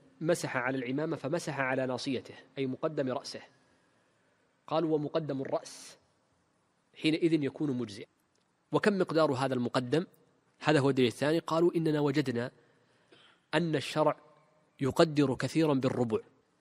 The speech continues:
والكف إذا وضعت على الرأس فإنها تعادل ربوعه، فحينئذ أوجب أصحاب أبي حنيفة مسح ربع الرأس بناء على ذلك، لأن الحديث مجمل"، قال: "ولا يستدل به".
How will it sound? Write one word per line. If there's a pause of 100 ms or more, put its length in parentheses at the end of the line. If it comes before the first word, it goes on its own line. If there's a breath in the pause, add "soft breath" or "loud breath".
(220)
والكف
إذا
وضعت
على
الرأس
فإنها
تعادل
ربوعه، (580)
فحينئذ
أوجب
أصحاب
أبي
حنيفة (460)
مسح
ربع
الرأس (1040)
بناء
على
ذلك،
لأن
الحديث
مجمل"،
قال:
"ولا
يستدل
به".